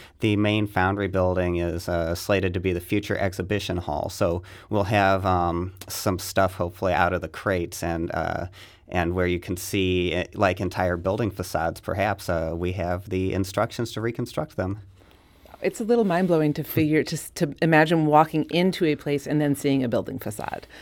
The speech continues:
Speaker 2: Um, <laughs> so, and then, uh, what about, um, contracting or d-, discussions with other cities that also are interested in historic preservation? Is there any discussion around that, Michael?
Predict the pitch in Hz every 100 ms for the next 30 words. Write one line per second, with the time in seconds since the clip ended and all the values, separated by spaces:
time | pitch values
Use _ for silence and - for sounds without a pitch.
0 | - - 156 156 123 208 175 - - -
1 | 139 - - - 208 220 214 214 - 175
2 | 190 208 190 180 - 160 151 156 - _
3 | _ - 180 170 180 156 165 156 151 135
4 | 147 147 147 139 - 165 160 156 151 151
5 | 160 - 147 147 147 143 - 151 139 135
6 | - - 147 - 151 151 147 135 135 -
7 | 135 139 - 156 139 139 - 131 139 131
8 | - 127 113 127 - 139 139 131 - 135
9 | 147 139 143 151 175 208